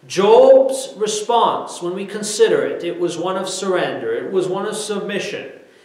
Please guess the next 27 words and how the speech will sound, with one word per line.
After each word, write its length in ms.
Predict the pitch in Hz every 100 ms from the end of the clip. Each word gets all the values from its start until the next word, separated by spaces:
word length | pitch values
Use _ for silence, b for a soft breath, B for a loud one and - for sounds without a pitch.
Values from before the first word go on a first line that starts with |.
| B
And 160 | 170 165
that 220 | 175 185
is 140 | 185 -
to 100 | 180
be 140 | 175
our 260 | 151 160 165
response 640 | 160 - 165 151 151 -
as 140 | 175 -
well. 240 | 143 127
We 100 | 160
read 220 | 185 226
about 340 | 233 202 190 185
this 360 | 180 - - B B B
in 100 | 180
chapter 420 | 170 190 170 175 175
two 240 | - 180
and 100 | 170
verse 280 | 170 170 170
nine 300 | 160 165 170
and 120 | 170
ten 260 | 180 180 165
when 80 | 131
he's 200 | 160 160
responding 640 | 156 - 156 156 156 151
to 120 | 151
his 120 | 139
wife. 600 | 139 156 135 - - -